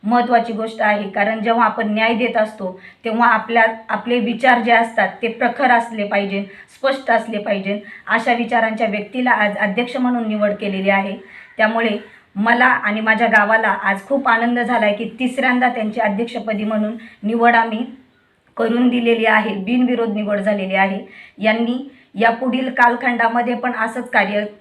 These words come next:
अ, या गावासाठी करावं आणि जे गावचे प्रश्न आहेत, दशक्रिया घाटाचा, द-, घाटाचा जो प्रश्न आहे, जे रस्त्याचा जो प्रश्न आहे, तोही ह्या मामांकडनंच सुटला जाईल असा मला पूर्ण विश्वास आहे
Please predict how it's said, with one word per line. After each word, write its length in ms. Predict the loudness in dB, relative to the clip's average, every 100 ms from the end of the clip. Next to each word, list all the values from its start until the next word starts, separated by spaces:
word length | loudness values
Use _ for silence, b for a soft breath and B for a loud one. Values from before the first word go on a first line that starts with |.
| -6
अ, 240 | -2 -2 0
या 100 | 2
गावासाठी 560 | 2 2 2 0 -2 0
करावं 420 | 2 2 2 -2 -4 B B B
आणि 280 | -2 -2 -2
जे 140 | -2
गावचे 340 | 0 0 0 -4
प्रश्न 380 | -2 -4 -2
आहेत, 360 | 0 2 0 -4 -6
दशक्रिया 460 | -4 -4 -4 -2
घाटाचा, 400 | 0 0 0 -2
द-, 580 | -4 -4 -2 0 0 0
घाटाचा 380 | -2 0 0 0
जो 140 | -4
प्रश्न 340 | -4 -6 -6 -6
आहे, 180 | -4
जे 100 | -2
रस्त्याचा 460 | -4 -4 -2 -2 -2
जो 100 | -4
प्रश्न 360 | -4 -6 -6 -4
आहे, 180 | -2 -4 B B B -4
तोही 440 | 0 0 -2 -6 B B
ह्या 140 | 2 4
मामांकडनंच 720 | 4 2 0 0 2 0 -2
सुटला 300 | -4 0 2
जाईल 260 | 2 0 -2
असा 200 | -4 -4
मला 200 | -2 -4
पूर्ण 340 | -4 -4 -2
विश्वास 540 | -2 -2 -2 -2 0 -2
आहे 220 | -4